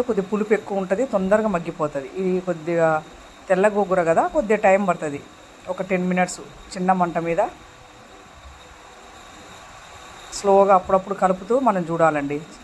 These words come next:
వాస్తవంగా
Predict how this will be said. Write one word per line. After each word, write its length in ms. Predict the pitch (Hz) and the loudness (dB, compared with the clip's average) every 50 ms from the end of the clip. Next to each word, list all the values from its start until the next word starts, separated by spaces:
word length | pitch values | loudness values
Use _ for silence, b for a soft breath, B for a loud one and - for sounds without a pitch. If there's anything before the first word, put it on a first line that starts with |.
| - - - - - - - - - - - - - - - - - - - - - - - - - - - - - - - - - - - - - - - - - - - - - - - 160 | -20 -20 -20 -20 -20 -20 -20 -20 -20 -20 -20 -20 -20 -20 -20 -20 -20 -20 -20 -20 -20 -20 -20 -20 -20 -20 -20 -20 -20 -20 -20 -20 -20 -20 -20 -20 -20 -20 -20 -20 -20 -20 -20 -20 -14 -2 2 4
వాస్తవంగా 460 | 160 180 - - 240 233 220 202 185 | 4 4 4 2 0 2 4 6 4